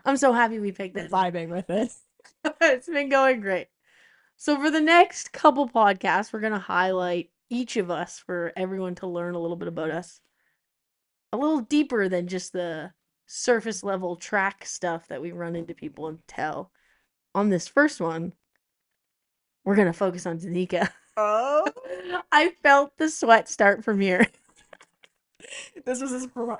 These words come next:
Speaker 2: surprise. We didn't know who was starting first, so
Speaker 1: <laughs> Yeah, yeah.
Speaker 2: let's,
Speaker 1: We,
Speaker 2: let's deep dive.
Speaker 1: we're gonna deep dive. I think, I think we gotta start it from,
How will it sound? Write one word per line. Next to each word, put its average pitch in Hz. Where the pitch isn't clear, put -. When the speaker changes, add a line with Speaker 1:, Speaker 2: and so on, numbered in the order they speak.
Speaker 2:
surprise. 208
We 226
didn't 254
know 240
who 277
was 208
starting 180
first, 143
so 156
Speaker 1:
<laughs> 220
Yeah, 226
yeah. 180
Speaker 2:
let's, 240
Speaker 1:
We, 233
Speaker 2:
let's 294
deep 427
dive. 175
Speaker 1:
we're 226
gonna 285
deep 240
dive. 160
I 185
think, 294
I 180
think 330
we 302
gotta 226
start 254
it -
from, 190